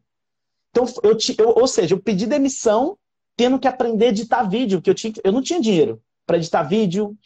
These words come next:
eu não tinha dinheiro pra fazer, pedir alguém fazer carrossel. Então, se você for no meu Instagram hoje ver minhas primeiras postagens, por exemplo,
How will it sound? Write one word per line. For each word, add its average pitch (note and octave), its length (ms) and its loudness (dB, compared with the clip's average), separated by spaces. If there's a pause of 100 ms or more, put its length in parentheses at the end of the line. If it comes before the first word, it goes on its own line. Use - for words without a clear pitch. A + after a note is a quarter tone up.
(140)
eu F3+ 100 2
não G#3+ 120 0
tinha G#3 200 -2
dinheiro E3+ 260 0
pra F3 160 -4
fazer, E3+ 400 0
pedir E3+ 180 -2
alguém E3+ 180 0
fazer E3 240 -2
carrossel. F3+ 760 0 (300)
Então, F3+ 120 -2
se F#3 120 -4
você A3+ 220 2
for A3 140 0
no G3+ 60 2
meu G3 80 2
Instagram E3 400 0
hoje D#3 180 0
ver D#3+ 160 0
minhas D3+ 280 2
primeiras G3+ 340 0
postagens, D#3+ 680 0
por C#3+ 120 -2
exemplo, C#3 480 -4